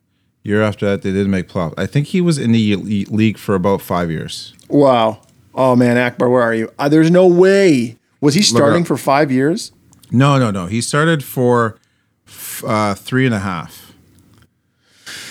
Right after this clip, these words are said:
Speaker 2: I think it was less. I think he was a really good starter for less than three seasons. I'm gonna say three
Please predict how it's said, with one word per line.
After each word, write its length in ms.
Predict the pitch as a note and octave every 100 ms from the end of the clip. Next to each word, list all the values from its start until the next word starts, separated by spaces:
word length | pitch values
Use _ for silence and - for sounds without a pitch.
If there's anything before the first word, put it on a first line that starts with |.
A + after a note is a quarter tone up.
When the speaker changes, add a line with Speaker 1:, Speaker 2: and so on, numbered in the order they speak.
| - - _
Speaker 2:
I 140 | - D3+
think 120 | F3
it 40 |
was 140 | D#3+ C3
less. 420 | B2 G#2+ - - -
I 120 | C#3
think 220 | C#3 F#3
he 160 | F3 E3
was 220 | D#3 A#2+
a 380 | B2 A#2 A2 G2+ -
really 420 | A#2+ A#2 D3 D#3+
good 200 | C3+ C3
starter 600 | A#2+ B2 A2 A2+ C#3+ A3+ - _ _ _ _
for 260 | _ - C#3
less 480 | A#2+ B2 B2+ - -
than 200 | C3 B2+
three 400 | A#2 A#2+ A#2 A#2
seasons. 720 | A2+ A#2+ G#2+ G2+ F#2 G#2 - - _ _ _ _ _ _ _ _ _
I'm 140 | B2 B2+
gonna 160 | C#3+
say 260 | C#3 C#3+ C3+
three 500 | B2 - C3 C3 C#3+